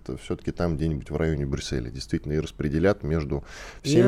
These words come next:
Speaker 2: отлично.
Speaker 1: участниками соревнований.
Speaker 2: И отлично. А мы зато в итоге получим Украину, в которых полезных ископаемых гораздо больше, чем
Speaker 1: Да,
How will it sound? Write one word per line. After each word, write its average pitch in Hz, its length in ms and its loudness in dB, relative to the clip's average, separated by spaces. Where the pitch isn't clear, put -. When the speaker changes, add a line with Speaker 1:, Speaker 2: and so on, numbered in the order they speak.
Speaker 2:
отлично. 107 180 10
Speaker 1:
участниками 104 360 6
соревнований. 90 640 2
Speaker 2:
И 165 40 6
отлично. 180 580 2
А - 20 4
мы 180 160 4
зато 147 300 0
в 131 80 2
итоге 135 280 0
получим 117 540 2
Украину, 123 480 0
в - 80 -6
которых 110 400 0
полезных 110 540 2
ископаемых 113 580 0
гораздо 107 380 2
больше, 104 300 2
чем 104 100 2
Speaker 1:
Да, 101 120 10